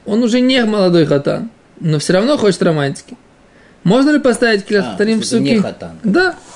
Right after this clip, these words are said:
Speaker 1: Но килат хатаним, то есть вот это вот, в принципе, само понятие, это килат хатаним.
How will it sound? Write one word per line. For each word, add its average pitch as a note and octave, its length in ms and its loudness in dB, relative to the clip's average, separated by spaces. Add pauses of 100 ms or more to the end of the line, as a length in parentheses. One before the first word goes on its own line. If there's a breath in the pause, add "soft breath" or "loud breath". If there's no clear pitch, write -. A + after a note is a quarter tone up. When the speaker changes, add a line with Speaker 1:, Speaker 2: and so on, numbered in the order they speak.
(640 loud breath)
Speaker 1:
Но D#3 100 2
килат A#3+ 320 2
хатаним, F#3+ 480 -2
то - 160 -10
есть D3+ 140 -4
вот D#3+ 140 -2
это F#3+ 200 0
вот, E3 180 0
в - 40 -20
принципе, F#3+ 540 0
само G3+ 300 0
понятие, E3+ 560 0 (360 loud breath)
это - 420 -4 (240)
килат F3+ 340 2
хатаним. D3+ 500 -2